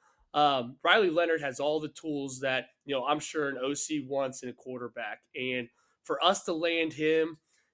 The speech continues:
is, is so big. Um, he brings a totally different dimension that defensive corners,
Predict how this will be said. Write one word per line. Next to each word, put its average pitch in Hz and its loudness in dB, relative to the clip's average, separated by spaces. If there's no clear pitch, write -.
is, 139 -4
is 131 -10
so 190 0
big. 139 0
Um, 131 2
he 170 -6
brings 165 -2
a 135 -10
totally 202 -4
different 165 -6
dimension 147 -4
that 139 0
defensive 160 -4
corners, 151 -4